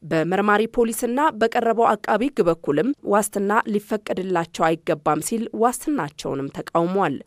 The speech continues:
ፍርድ ቤቱም በእያንዳንዱ በተናጠል የተጠረጠሩበትን ጉዳይ ከመዝገቡ ጋር መያያዙን ተመልክቷል። በዋስትና ጉዳዩ ላይም ትዕዛዝ ለመስጠት በይደር ለነገ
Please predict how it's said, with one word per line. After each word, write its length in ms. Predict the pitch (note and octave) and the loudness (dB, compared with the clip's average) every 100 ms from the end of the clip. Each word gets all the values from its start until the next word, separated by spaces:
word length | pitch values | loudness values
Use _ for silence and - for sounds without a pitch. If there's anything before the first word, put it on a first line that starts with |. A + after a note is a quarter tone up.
| - | -4
ፍርድ 200 | A#3 A3+ | -4 0
ቤቱም 300 | A#3 - - - | 0 -2 -4 -8
በእያንዳንዱ 580 | - D#3 F#3+ G#3+ G#3+ A3 | -4 2 2 4 2 0
በተናጠል 560 | B3+ A#3+ A#3 F#3 - C#3+ D3 | -2 -2 0 -2 -2 -4 -4
የተጠረጠሩበትን 920 | E3 E3 F#3 G3 G3+ G3+ G3 G#3 A3+ G3+ | -4 -4 -2 -2 -2 -2 -2 -4 -4 -4
ጉዳይ 340 | F#3+ E3 A#3 B3+ | -4 2 2 2
ከመዝገቡ 480 | - A3 A3 G3 F3 E3 | -2 -2 -2 0 0 0
ጋር 200 | F3+ G3 A#3+ | 2 2 2
መያያዙን 680 | A#3 A#3 A3 E3 C#3+ C#3 F3+ G#3+ - _ | 2 4 4 2 0 -2 -4 -4 -8 _
ተመልክቷል። 640 | - A#3 A#3+ - - A3 C#3 - | -2 -2 -2 -6 0 0 0 -4
በዋስትና 500 | E3 D#3 D#3+ - E3+ E3+ | 2 4 4 2 2 2
ጉዳዩ 300 | E3+ F3+ F#3 | 2 2 4
ላይም 240 | F#3+ G#3+ C#4+ | 6 4 4
ትዕዛዝ 360 | - G#3 A3+ A3+ | 0 0 0 0
ለመስጠት 480 | F3+ D3+ - - A3 - | -2 -2 -4 -4 -6 -4
በይደር 380 | F3+ G3+ F3+ D#3+ | 2 2 2 -2
ለነገ 340 | D3 C#3+ C#3+ | -2 -4 -2